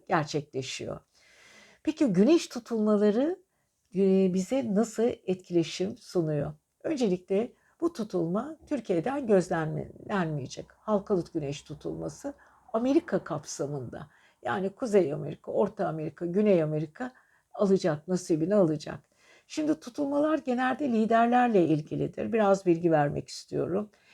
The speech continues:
Evrenin şekli değişir, kişilikler değişir, yeryüzü değişir ve insan ilişkilerine yeni bir boyut kazandırır.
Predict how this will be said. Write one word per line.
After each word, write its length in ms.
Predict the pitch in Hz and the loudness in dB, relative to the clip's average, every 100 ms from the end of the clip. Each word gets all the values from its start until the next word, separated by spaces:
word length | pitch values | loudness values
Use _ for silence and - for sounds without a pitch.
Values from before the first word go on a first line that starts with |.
| _ | _
Evrenin 340 | - 214 208 208 | 2 4 4 0
şekli 480 | - 202 - 185 165 | -2 -4 0 0 2
değişir, 520 | 151 143 - - 165 | 0 -2 -6 -12 -12
kişilikler 800 | - 185 190 180 180 170 165 160 | -10 -8 -4 -4 2 2 2 0
değişir, 640 | 151 135 - 147 147 - _ _ _ | -2 -2 -8 -10 -10 -12 _ _ _
yeryüzü 560 | 185 214 214 185 170 156 | 0 2 2 0 -2 0
değişir 640 | 147 143 - 165 180 202 | -2 -2 -6 -6 -6 -4
ve 60 | 196 | -4
insan 380 | 196 190 233 | -4 -2 0
ilişkilerine 800 | 190 165 151 165 156 160 180 214 - _ _ | 0 0 -6 -4 -4 -2 -2 -4 -8 _ _
yeni 200 | 196 208 | 0 4
bir 220 | 190 185 | 4 4
boyut 320 | 170 170 156 | 4 4 2
kazandırır. 720 | - 151 147 139 147 147 147 | -6 -6 -4 -4 -6 -6 -8